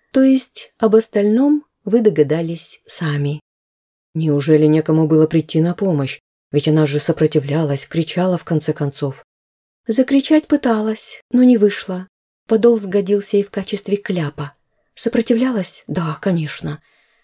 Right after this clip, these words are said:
Представьте на минутку себя в таком положении.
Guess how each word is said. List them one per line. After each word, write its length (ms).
Представьте 640
на 100
минутку 720
себя 420
в 80
таком 320
положении. 800